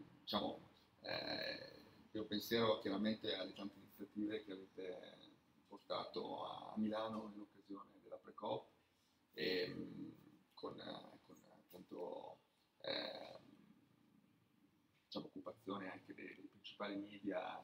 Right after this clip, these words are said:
eh, della città, ehm, con, eh, insomma, occupazioni stradali, con blocchi stradali, con,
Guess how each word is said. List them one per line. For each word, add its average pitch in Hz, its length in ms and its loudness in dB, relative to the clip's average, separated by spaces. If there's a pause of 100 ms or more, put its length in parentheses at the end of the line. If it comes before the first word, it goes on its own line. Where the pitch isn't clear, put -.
(300)
eh, - 100 -8 (560)
della - 160 -6
città, 123 760 2 (300)
ehm, - 920 -4
con, - 240 -6
eh, - 360 -4
insomma, - 320 -4 (220)
occupazioni - 520 -14 (140)
stradali, 110 640 4
con - 280 -10
blocchi - 260 -10
stradali, 110 600 2
con, - 140 -8